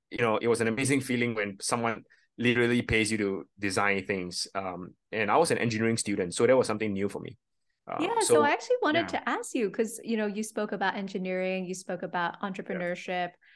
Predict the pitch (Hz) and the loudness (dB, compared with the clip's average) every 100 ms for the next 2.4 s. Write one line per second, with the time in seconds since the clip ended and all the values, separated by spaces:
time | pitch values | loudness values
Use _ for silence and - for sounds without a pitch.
0 | _ - 381 494 494 269 - 233 190 190 | _ -2 2 2 2 -4 -2 -4 -2 -2
1 | 196 214 208 202 196 202 190 185 185 - | 0 -2 -2 -4 -4 -6 -4 -2 -2 -2
2 | - 185 175 175 | -4 -2 -2 -4